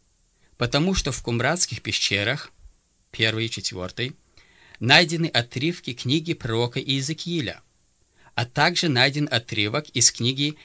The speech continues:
"Этого пророка во время раскопок Масады" в тысяча девятьсот шестьдесят третьем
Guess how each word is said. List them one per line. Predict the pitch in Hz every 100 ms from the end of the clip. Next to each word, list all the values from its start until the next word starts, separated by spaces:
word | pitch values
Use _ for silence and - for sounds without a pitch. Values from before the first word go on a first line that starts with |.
| _
"Этого | 127 151 160
пророка | - 110 107 117 143 147 -
во | 117 110
время | 110 117 131
раскопок | 135 123 - 104 107 120
Масады" | 131 - 160 120 95 - - _ _
в | -
тысяча | 120 117 120
девятьсот | 110 110 117
шестьдесят | - 104 101 -
третьем | 113 127 - 143